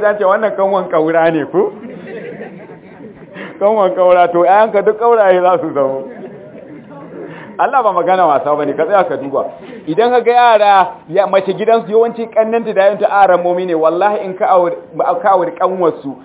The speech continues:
je faɗan makaranta ka sha mamaki, wallahi sai an yi mamakin sa makaranta, ko da kai ɗin kurma ne.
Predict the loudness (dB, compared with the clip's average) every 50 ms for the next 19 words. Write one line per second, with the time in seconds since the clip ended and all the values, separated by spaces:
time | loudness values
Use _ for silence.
0 | -20 _ _ -20 -10 -6 -4 -4 -2 -2 -2 -2 -2 -2 -2 -2 -2 0 -2 0
1 | 0 0 -2 -2 -2 -2 0 0 0 0 0 -2 -2 -4 -4 -2 0 0 0 0
2 | 0 0 -2 -4 -4 -2 -2 -2 0 -2 -4 -6 -6 -10 -8 -8 -8 -8 -8 -8
3 | -8 -8 -6 -6 -8 -8 -10 -10 -12 -14 -16 -10 -2 0 0 2 2 2 0 0
4 | -2 -2 -4 -6 -10 -12 -10 -10 -10 -8 -6 -6 -6 -6 -6 -8